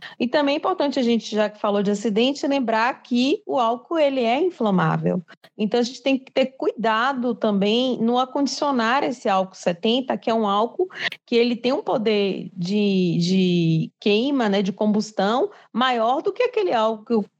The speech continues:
de quarenta e oito, cinquenta, que antigamente estava se vendendo no mercado, né? Então, o álcool setenta, ele tem um poder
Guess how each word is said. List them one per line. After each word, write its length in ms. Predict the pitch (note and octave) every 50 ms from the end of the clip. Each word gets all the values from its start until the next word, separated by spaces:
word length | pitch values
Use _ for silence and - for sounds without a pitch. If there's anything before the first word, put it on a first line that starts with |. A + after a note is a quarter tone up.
| _ -
de 140 | F3+ G3
quarenta 400 | F#3 - G#3+ G3+ G3+ G#3 F#3+ G#3
e 40 | G3
oito, 400 | F#3 F3+ F#3 G3 G3+ G3 G3 -
cinquenta, 640 | F#3 F#3 - G#3 F#3 - - F3+ F3+ F#3+ G3 F#3 F#3
que 300 | E3+ F3 - F#3 F3 -
antigamente 600 | - G3+ G3 F#3 - F3 F#3+ F#3 F3+ F3+ F3+ E3+
estava 240 | - - G3+ G3 F#3+ G3+
se 140 | - -
vendendo 340 | G3 G#3+ G#3+ G3+ G3 G3 G#3
no 100 | G#3+ G#3
mercado, 560 | A3 B3+ E4+ - - - - - - F3 - _ _ _ _ _ _ _ _ _ _ _ -
né? 240 | F3+ F3+ F#3+ A3 A#3+
Então, 240 | A#3+ A3+ - G#3 F#3+
o 60 | F#3+
álcool 180 | G3 G#3+ G#3
setenta, 540 | - - A#3 G#3 G3+ - G#3 A3+ A#3+ - -
ele 180 | B3 A#3 A3+ G#3+
tem 240 | F#3 - A3 A#3 C4+
um 80 | F4+
poder 500 | F4+ - B3 G#3 F#3 F#3+ F#3 F#3 F#3 F#3